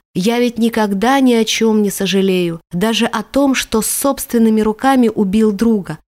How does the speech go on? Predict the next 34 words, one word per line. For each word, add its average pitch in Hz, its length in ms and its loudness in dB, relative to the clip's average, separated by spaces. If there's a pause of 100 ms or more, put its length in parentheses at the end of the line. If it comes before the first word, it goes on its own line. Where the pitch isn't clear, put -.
(140)
Просто 226 440 -2
взял 208 540 -2 (200)
и 226 100 2
убил 233 460 2
её. 156 340 -6 (280)
После... 233 460 0 (360)
после 226 340 0
всего. 196 600 0 (320)
А 196 80 0
теперь 233 340 0
выходит, 233 560 -2 (180)
что - 220 -4
убил 226 300 2
просто - 340 -2
так, 269 380 -6 (160)
в - 100 -12
тот 240 220 -4
момент, 240 480 0 (180)
когда 226 240 0
ей 233 200 0
больше 240 380 0
всего 226 360 -2
была 226 260 0
нужна 214 400 2
моя 202 280 -2
защита. 202 640 -4 (600)
Ты 226 140 2
прав, 202 460 -2 (380)
тут 277 220 2
совершенно 240 800 2
не 208 220 2
о 196 80 0
чем 180 260 0
жалеть. 180 500 -2